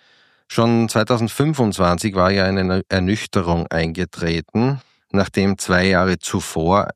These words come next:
ein Boom stattgefunden hat, in den Jahren zweitausenddreiundzwanzig und zweitausendvierundzwanzig.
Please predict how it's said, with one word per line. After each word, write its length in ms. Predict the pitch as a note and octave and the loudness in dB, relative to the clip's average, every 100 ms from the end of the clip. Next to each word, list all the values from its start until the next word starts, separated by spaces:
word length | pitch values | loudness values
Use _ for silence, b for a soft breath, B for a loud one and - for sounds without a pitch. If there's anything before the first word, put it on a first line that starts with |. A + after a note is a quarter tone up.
| _ _ _ - | _ _ _ -4
ein 180 | F#2 | -4
Boom 380 | - G#2+ A2 B2 | 0 0 2 0
stattgefunden 1080 | - F#2 D#2+ - F#2 - E2+ D#2+ D#2 F2+ F2 | -2 -2 -2 -2 -4 -2 -2 -2 -2 -4 0
hat, 400 | F2+ A#2+ - - | 0 0 -2 -8
in 140 | - | -6
den 140 | F2 E2 | -2 0
Jahren 360 | D#2+ D#2+ F2+ - | 2 2 0 -2
zweitausenddreiundzwanzig 1400 | - D#2 D#2+ D#2 E2 D#2 D#2 D#2+ F2 - D2+ D2+ D2+ | -2 -2 0 -2 -4 -2 0 0 0 -2 -4 -4 -6
und 160 | D2 D2+ | -8 -8
zweitausendvierundzwanzig. 1500 | - C2 B1+ - D2 - F#2 A2+ B2 - A2 A2 A2 A2 | -8 -8 -10 -12 -16 -6 -2 0 0 0 0 0 -2 -6